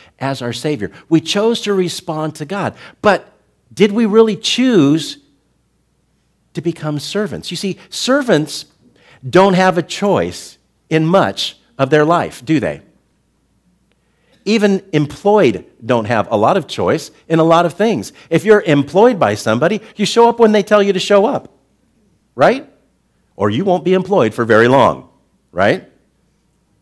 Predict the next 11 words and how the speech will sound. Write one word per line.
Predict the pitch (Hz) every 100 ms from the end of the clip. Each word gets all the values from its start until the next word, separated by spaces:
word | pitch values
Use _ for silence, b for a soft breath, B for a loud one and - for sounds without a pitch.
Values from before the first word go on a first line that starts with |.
| _ _ _ 110 117 _ _ _ _ _ _ _ _ _ _ _ _
Servants | - 269 247 208
had | 208
to | 175
do | 170 262
what | 202 190
their | 190
master | 185 185 185 202 -
asked | 165 170 -
them | 190 190
to | 196
do | 240 262 -